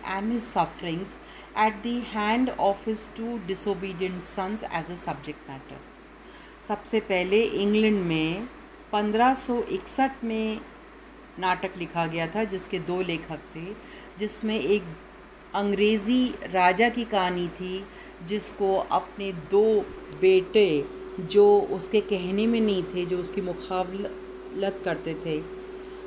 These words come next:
उनकी वजह से वो पिता जो हैं वो उनको बहुत, आ,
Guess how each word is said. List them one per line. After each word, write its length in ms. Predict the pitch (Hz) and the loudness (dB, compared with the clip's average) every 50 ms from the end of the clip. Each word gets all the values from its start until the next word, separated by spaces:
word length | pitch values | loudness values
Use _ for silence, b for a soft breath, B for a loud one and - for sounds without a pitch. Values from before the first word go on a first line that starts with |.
| - - - - - - | -14 -14 -14 -14 -6 -2
उनकी 320 | 208 214 220 226 - 226 220 | 0 2 2 2 2 0 0
वजह 280 | 190 180 156 156 165 | 2 2 2 2 0
से 200 | 165 - 196 180 | -2 -2 -2 -4
वो 180 | 170 160 165 165 | -2 -2 -2 -2
पिता 400 | 160 - 180 170 - 180 170 170 | -2 -4 -8 -6 -2 -2 0 0
जो 180 | 160 165 175 165 | 0 -2 -2 -2
हैं 460 | 165 165 160 156 156 165 190 202 - - - - - - - - 156 | -2 0 0 0 0 -2 -2 -6 -8 -12 -14 -14 -16 -16 -16 -12 -4
वो 280 | 165 185 226 311 403 - - - - - - - - - - - - - - - - - - | 0 2 2 2 2 0 -4 -10 -18 -18 -18 -20 -20 -20 -20 -20 -20 -20 -20 -20 -16 -12 -10
उनको 360 | 185 180 175 175 - 214 254 | -10 -8 -8 -2 0 0 0
बहुत, 440 | 226 175 151 165 180 190 190 190 - - - - - - - - - - - - - - - | 0 -2 -2 2 2 2 2 2 -2 -8 -16 -16 -18 -18 -20 -20 -20 -20 -20 -20 -16 -14 -12
आ, 420 | - 160 156 156 151 151 147 | -10 -8 -8 -6 -6 -6 -8